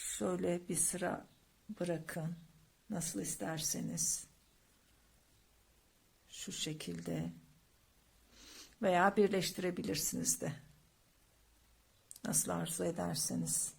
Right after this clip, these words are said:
Ben bir sıra boşluk bırakacağım. Neden derseniz, çünkü oraya anahtarlık aparatını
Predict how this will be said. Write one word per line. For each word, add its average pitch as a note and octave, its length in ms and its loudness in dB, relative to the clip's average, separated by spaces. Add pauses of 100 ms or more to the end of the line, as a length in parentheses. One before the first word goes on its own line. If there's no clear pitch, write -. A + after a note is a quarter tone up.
(960)
Ben G#3+ 260 2
bir G#3+ 120 4
sıra F#3 540 0 (1900)
boşluk F3 460 -4
bırakacağım. E3+ 760 -4 (4000)
Neden G3 420 4
derseniz, F#3 560 2
çünkü G#3+ 260 0
oraya G#3 540 4 (1200)
anahtarlık G3 1000 2
aparatını F3+ 680 0